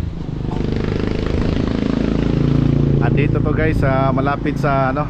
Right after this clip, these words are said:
public market ng Tambungon.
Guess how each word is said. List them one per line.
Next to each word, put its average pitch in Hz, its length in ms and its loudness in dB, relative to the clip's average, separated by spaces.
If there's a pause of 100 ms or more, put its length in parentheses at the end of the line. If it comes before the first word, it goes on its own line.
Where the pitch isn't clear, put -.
(840)
public 123 320 0
market 151 400 -2
ng 143 480 0
Tambungon. 156 960 0